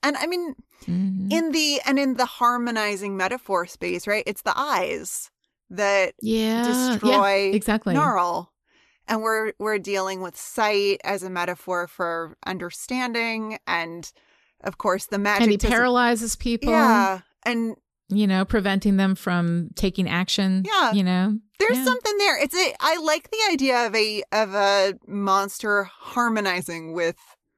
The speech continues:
Speaker 1: the bigger metaphor. I think that,
Speaker 2: Rather
Speaker 1: I mean,
Speaker 2: than being the metaphor.
Speaker 1: yeah, well,
Speaker 2: Yeah.
Speaker 1: and I think
Speaker 2: Mm-hmm.
Speaker 1: you, I think you, you nailed it with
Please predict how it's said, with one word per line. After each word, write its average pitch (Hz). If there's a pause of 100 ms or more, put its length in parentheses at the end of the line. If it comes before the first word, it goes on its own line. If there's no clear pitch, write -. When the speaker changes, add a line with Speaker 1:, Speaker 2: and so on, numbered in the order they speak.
(600)
Speaker 1:
the 190
bigger 196
metaphor. - (500)
I 240
think 262
that, 240
Speaker 2:
Rather 226
Speaker 1:
I 254
mean, 214
Speaker 2:
than 208
being 202
the 165
metaphor. 156
Speaker 1:
yeah, 381
well, 359
Speaker 2:
Yeah. 359
Speaker 1:
and 330
I 311
think 302
Speaker 2:
Mm-hmm. 311
Speaker 1:
you, 311
I 262
think 254
you, 233
you 208
nailed 202
it 165
with 160